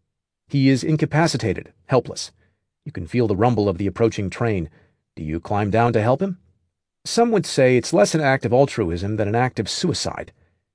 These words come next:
Your two young daughters are standing next to you. How will they fare if you die and they lose a parent?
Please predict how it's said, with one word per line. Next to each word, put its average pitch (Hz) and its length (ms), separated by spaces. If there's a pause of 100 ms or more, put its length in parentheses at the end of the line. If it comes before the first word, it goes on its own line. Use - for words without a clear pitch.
(300)
Your 101 140
two 151 200
young 139 280
daughters 123 340
are 107 40
standing 120 420
next 139 220
to - 80
you. - 100 (800)
How 185 140
will 170 80
they 185 160
fare 82 320
if 76 120
you 95 100
die 110 320
and 90 140
they 117 120
lose 113 180
a 95 40
parent? 135 420